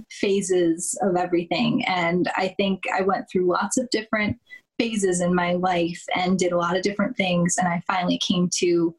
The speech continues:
who I am and what I'm supposed to do.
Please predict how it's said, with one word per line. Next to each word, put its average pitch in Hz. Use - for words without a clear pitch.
who 220
I 175
am 156
and 185
what 170
I'm 170
supposed -
to 175
do. -